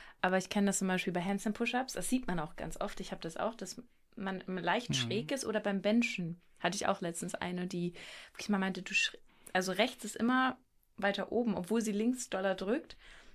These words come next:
Speaker 1: weil natürlich dann irgendwo hier eher was schräg ist, als dass sie schräg drückt.
Speaker 2: Mhm.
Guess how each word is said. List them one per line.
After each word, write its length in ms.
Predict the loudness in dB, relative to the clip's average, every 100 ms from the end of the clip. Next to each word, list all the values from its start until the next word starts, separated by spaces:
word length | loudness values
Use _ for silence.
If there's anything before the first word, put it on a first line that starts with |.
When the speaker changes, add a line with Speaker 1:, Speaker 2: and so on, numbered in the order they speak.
| -20 -2
Speaker 1:
weil 140 | 2 4
natürlich 340 | 4 0 -2
dann 140 | -2
irgendwo 320 | 2 4 4 2
hier 200 | 2 2
eher 180 | 0
was 120 | 0 -4
schräg 300 | -4 -4 -2
ist, 220 | -2 -2
als 160 | -2
dass 140 | -2 -4
sie 100 | -8
schräg 260 | -6 -6
drückt. 280 | 0 0 4
Speaker 2:
Mhm. 320 | 6 6 4